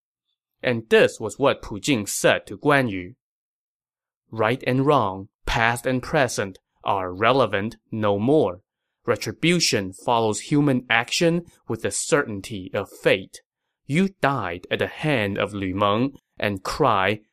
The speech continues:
'Return my head!' And yet, what about the likes of Yan Liang, Wen Chou, or the six officers at the five checkpoints that you ran?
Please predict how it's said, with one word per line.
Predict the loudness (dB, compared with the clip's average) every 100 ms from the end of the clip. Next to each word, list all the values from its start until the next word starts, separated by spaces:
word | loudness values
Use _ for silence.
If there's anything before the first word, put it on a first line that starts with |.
| _
'Return | 0 0 2 2 4
my | 2 0 0
head!' | 0 2 2 0 -6 _ _ _
And | -2 2
yet, | 2 2 -2 -16 _ _
what | 0 2
about | 0 0 0 0
the | -2
likes | 0 0 0 -2
of | -6 -4
Yan | 0 2 4
Liang, | 4 2 -2 -6 _
Wen | 0 2 2
Chou, | 0 -2 -6 -8 -6
or | -2
the | 0
six | 0 0 0 -2 -2
officers | -2 -4 -4 -2 -2 -2
at | -6
the |
five | -4 -2 -2 -2 -2
checkpoints | -2 -2 -6 -8 -6 -6 -4
that | -4
you | -4
ran? | -2 -2 -2 -6 -10